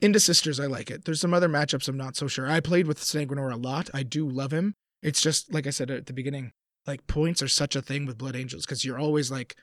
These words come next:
"Where can I find another hundred and fifty so I can take five more Vanguard vets or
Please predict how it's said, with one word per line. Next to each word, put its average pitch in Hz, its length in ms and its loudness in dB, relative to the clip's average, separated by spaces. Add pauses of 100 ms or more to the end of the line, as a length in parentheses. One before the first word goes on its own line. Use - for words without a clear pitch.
(160)
"Where 143 160 -2
can 151 120 -2
I 135 80 0
find 135 260 -6
another 123 220 -6
hundred 131 280 -6
and 120 100 -12
fifty 131 280 -6
so 127 140 -4
I 117 40 -8
can 120 140 -10
take 123 240 -6 (340)
five 131 220 -4
more 110 160 -4
Vanguard 113 440 -6
vets - 300 -8
or - 240 -10